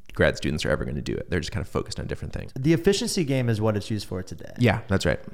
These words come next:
Speaker 2: You're focusing on something that's, I think, way bigger, but everyone sees it as, like, an artistic kind of thing. Uh, but it feels like everyone in the human side of things,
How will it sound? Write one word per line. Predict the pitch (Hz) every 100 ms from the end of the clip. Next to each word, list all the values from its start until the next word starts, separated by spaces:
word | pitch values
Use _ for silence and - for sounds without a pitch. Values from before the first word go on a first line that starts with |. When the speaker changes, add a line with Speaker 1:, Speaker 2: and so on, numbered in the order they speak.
| -
Speaker 2:
You're | 120 143 160
focusing | 156 135 131 120 117
on | 107 104
something | 113 107
that's, | 101 -
I |
think, | 101 107 101
way | 127
bigger, | 117 98 113 151 196
but | 151 117 120 -
everyone | 117 117 110
sees | 107 113 104
it | 95
as, | 98
like, | 95 92 101
an |
artistic | 98 101 104 - 98 92
kind | - 101
of |
thing. | - 101 123 190 - - - -
Uh, | 123 107 - - -
but | 120 123
it | 123
feels | 143 139
like | 135 - - - -
everyone | 120 113 120 117 110 104 101 - -
in | 117
the | 104
human | 98 - 160 196 175
side | 110 92 87
of | 82
things, | - - - - -